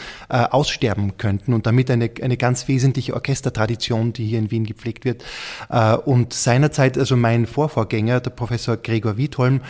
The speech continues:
äh, war also beauftragt, mit diesem neu gegründeten Institut, wir sind neunzehnhundertachtzig gegründet worden,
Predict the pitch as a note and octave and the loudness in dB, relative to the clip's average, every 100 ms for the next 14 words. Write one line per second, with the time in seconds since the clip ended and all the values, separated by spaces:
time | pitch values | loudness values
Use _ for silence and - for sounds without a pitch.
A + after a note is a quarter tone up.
0 | - - - - A2+ A2+ - A2+ G#2+ A2 | -16 -18 -8 0 2 4 0 -4 0 2
1 | A2+ B2 B2+ G#2 B2 - A#2+ B2 - - | 2 0 2 2 0 -4 0 0 -2 -16
2 | - - C3 C#3+ C3 - D3 B2 B2+ B2 | -10 2 4 4 2 -4 -2 4 4 4
3 | A#2+ - - B2+ G#2 B2 C3+ - B2 B2 | 2 -2 -2 0 2 0 -2 0 0 2
4 | C3 B2+ A#2+ D#3+ - C3 B2 A2 G#2+ A2+ | -2 0 -2 -2 -4 -2 0 0 2 0
5 | G#2+ A2+ - - D3 - C3+ B2+ C#3+ C3 | 2 -2 -4 -4 -6 -4 -6 -2 -2 -2
6 | A#2 B2+ | -2 -2